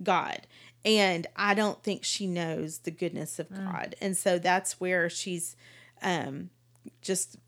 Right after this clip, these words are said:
Speaker 1: very, always, always on our hearts. And thankfully, Bailey at the moment is living with her grandmother. And so when they moved out, she moved in with her grandmother. And I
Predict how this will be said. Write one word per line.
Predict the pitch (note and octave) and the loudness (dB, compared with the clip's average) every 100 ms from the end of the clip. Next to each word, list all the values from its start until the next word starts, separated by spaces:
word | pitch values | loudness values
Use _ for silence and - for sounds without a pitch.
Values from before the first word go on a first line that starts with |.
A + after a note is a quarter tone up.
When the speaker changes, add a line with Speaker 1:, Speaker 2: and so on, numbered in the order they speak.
| _ - | _ 0
Speaker 1:
very, | G#3 G#3+ - | 4 4 2
always, | A3 A3+ F#3+ D#3+ D#3+ D#3 - | 2 2 2 -2 -2 -4 -2
always | G3 F#3+ E3+ D#3 D#3 | 0 2 0 -2 -4
on | - F#3 | -4 -4
our | E3 D3+ | -4 -6
hearts. | - D3+ - - - | -4 -2 -2 -4 -4
And | G3 F#3 F3+ - - - | 0 0 -2 -10 -20 -2
thankfully, | - C4 D4 - A3 G3+ F3 - - F3 | 6 8 6 2 2 2 0 -4 -10 0
Bailey | F#3+ F#3+ G3 F#3 E3 D#3+ - G3 | 2 4 4 2 0 -4 -6 -10
at | - | -4
the | |
moment | F3+ E3+ E3 D#3+ - | -2 -2 -2 -4 -6
is | E3 | -4
living | F#3 E3 E3 | -4 -4 -4
with | D#3 - | -6 -6
her | D#3+ D3 C#3+ - - | -6 -6 -8 -14 -14
grandmother. | F#3 F3 E3+ D#3 F#2 F#3+ C#2 F#3+ - | -4 -2 -2 -6 -6 -8 -8 -10 -4
And | G3 F3 | -2 0
so | F3 | 0
when | F3+ F3+ | 0 0
they | F#3 | 2
moved | G3 G3+ F3+ | 2 0 0
out, | E3 D3+ D3+ - - _ _ _ _ _ _ _ | -2 -2 -6 -8 -14 _ _ _ _ _ _ _
she | - - G3 F#3 - | -4 -2 -2 -2 -2
moved | F#3 F3 F3+ | 0 0 0
in | F3+ | 0
with | F3 | -2
her | - E3+ | -2 -6
grandmother. | F3 D#3+ D#3 D3 D3 C3+ | -4 -4 -4 -4 -4 -4
And | E3+ E3+ | -4 -4
I | - E3 | -2 -2